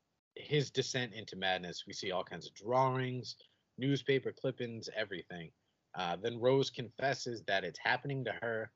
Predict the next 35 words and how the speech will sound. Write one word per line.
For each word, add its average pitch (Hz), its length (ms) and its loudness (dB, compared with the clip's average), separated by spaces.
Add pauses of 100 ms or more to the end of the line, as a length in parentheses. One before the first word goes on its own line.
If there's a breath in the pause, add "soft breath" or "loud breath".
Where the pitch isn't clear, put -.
(400)
Uh, 90 220 -2
Miss 107 280 -6
Muniz 143 560 2
thinks 113 220 -6
she's 92 220 -8
a - 80 -12 (140)
fucking 87 320 -4
nut 110 160 -4
job 107 420 0 (200)
and 87 520 -4 (260)
kicks - 220 -4
her 107 80 0
out 90 140 4
of 85 40 0
the 80 60 -2
house. - 320 -6 (520)
Like, 90 280 -2
she 180 260 6
doesn't 131 260 8
even 113 180 -4
wanna 101 140 -6
believe 101 300 -10
it, 98 100 -2
and 95 80 -8
her 98 120 -6
husband 120 360 -4
went 80 160 -8
through 76 240 -8
it. 65 100 -10 (460)
So 85 100 -4
she - 200 -8 (100)
kicks - 280 2
Rose 135 320 4
out. 131 280 6 (680)
Um, 92 400 -8